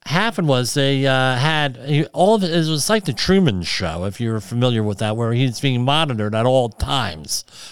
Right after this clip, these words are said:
or like nineteen eighty-four, uh, the movie and the book, where you're monitored at all times.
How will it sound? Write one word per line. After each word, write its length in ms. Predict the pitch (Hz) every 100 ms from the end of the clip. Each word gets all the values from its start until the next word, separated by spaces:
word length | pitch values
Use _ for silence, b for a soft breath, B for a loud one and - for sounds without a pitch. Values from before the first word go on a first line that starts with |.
| B
or 60 | 123
like 220 | 120 -
nineteen 440 | 120 131 - 127
eighty-four, 720 | 123 117 107 - 147 110 80 - _ _ B B B B
uh, 140 | 104
the 100 | 113
movie 560 | 123 131 117 95 87 104 -
and 380 | 120 120 113 113
the 80 | 110 104 -
book, 260 | 208 101
where 100 | 123
you're 120 | 120 117
monitored 500 | 143 147 143 131 120
at 160 | 120
all 220 | 117 123
times. 720 | 107 - 185 147 87 82 -